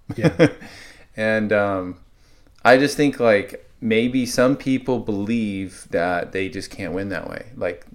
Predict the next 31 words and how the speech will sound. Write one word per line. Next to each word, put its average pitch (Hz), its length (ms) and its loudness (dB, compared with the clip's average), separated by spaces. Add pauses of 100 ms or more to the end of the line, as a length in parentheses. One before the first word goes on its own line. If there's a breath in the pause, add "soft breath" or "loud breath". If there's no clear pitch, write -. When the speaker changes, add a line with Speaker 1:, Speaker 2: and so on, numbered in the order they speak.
Speaker 2:
the 98 80 -4
way, 87 360 0 (340)
you 110 140 -8
know, 92 80 -6
be 98 180 -6
light, 95 300 0
a - 240 -16
little 107 160 0
bit 110 100 0
more 95 160 -4
fun 95 400 -2
and 92 120 -4
lighthearted 90 480 -2
like 87 260 -4
Italo 90 380 0
is. 87 360 -6
And 76 220 -12 (680 soft breath)
so 110 240 6
it 117 80 4
was 113 100 0
cool 147 300 4
to 113 80 -2
see - 240 -6
that 104 280 0
Italo 117 300 6
showed 110 260 4
the 98 80 -4
world, 101 300 0
like, 95 280 -2
"Hey, 107 120 -2
man," 92 320 -2